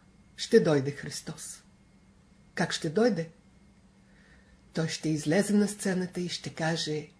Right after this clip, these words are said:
истината. И не само ще я каже, но което каже,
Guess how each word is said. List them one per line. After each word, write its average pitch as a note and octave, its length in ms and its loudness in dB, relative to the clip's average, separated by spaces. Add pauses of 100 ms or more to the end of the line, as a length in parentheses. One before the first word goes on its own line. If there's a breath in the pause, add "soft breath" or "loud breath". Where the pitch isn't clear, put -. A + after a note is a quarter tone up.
(440)
истината. E3+ 760 -6 (840 soft breath)
И G#3 100 6
не G#3 120 8
само D#3 320 4
ще F3 200 -2
я E3 120 0
каже, G#3+ 420 2 (920)
но D3+ 140 -4
което D3+ 300 -2
каже, F3+ 440 0